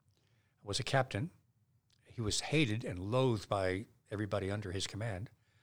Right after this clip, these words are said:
But there was a scene later in the war, about ni-, maybe nineteen forty-four, so it's, like, four years in. Um, one of the lieutenants under his command was now a major.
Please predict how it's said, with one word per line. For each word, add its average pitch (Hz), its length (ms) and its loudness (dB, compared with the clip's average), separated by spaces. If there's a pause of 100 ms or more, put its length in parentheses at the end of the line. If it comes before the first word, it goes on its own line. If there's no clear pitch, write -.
(260)
But 117 100 -4
there 127 80 8
was 113 100 6
a 110 60 4
scene 165 560 6
later 165 320 6
in 151 80 6
the 147 60 4
war, 110 260 2
about 107 280 0
ni-, 107 100 0 (180)
maybe 107 180 -2
nineteen 107 420 -2
forty-four, 104 680 -4
so 101 180 -4
it's, - 220 -4 (400)
like, - 100 -10
four 110 240 -2
years 101 340 -2 (200)
in. 120 260 0 (960)
Um, 104 420 0 (500)
one 127 160 4
of 120 120 4
the 110 220 2
lieutenants 107 520 2
under 117 160 0
his 98 200 0
command 95 400 -2 (840)
was 107 320 0
now 110 200 0
a 98 40 0
major. 101 380 2